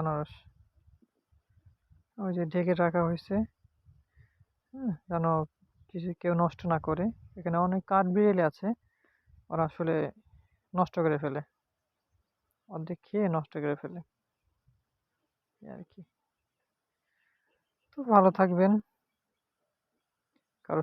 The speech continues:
সময় হলে আসবেন, ঘুরে দেখবেন, ভালো লাগবে। আলহামদুলিল্লাহ,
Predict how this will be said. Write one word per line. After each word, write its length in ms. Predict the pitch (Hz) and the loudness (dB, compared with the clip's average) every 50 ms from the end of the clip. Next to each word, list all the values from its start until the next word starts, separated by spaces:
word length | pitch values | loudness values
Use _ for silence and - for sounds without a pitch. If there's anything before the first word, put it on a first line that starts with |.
| - | -2
সময় 200 | - 175 165 165 170 | -2 -2 0 0 2
হলে 120 | 170 175 170 | 4 4 4
আসবেন, 220 | 170 165 165 190 202 190 165 | 4 2 2 0 0 0 2
ঘুরে 160 | 170 160 165 160 156 | 2 2 2 2 2
দেখবেন, 280 | 170 170 165 170 190 208 240 214 170 | 0 0 0 0 0 0 2 2 4
ভালো 140 | 160 151 151 143 | 4 4 4 2
লাগবে। 280 | 143 139 139 135 147 170 147 _ _ _ _ _ _ _ _ _ _ _ _ _ _ _ _ _ _ _ _ _ _ _ _ _ _ _ _ _ _ _ _ _ _ _ _ _ _ _ _ _ _ _ _ _ _ _ _ _ - | 0 -2 -4 -6 -8 -8 -10 _ _ _ _ _ _ _ _ _ _ _ _ _ _ _ _ _ _ _ _ _ _ _ _ _ _ _ _ _ _ _ _ _ _ _ _ _ _ _ _ _ _ _ _ _ _ _ _ _ -20
আলহামদুলিল্লাহ, 600 | - - 156 156 156 151 151 151 156 156 165 202 | -14 -10 -8 -6 -4 -4 -4 -4 -2 -2 -4 -4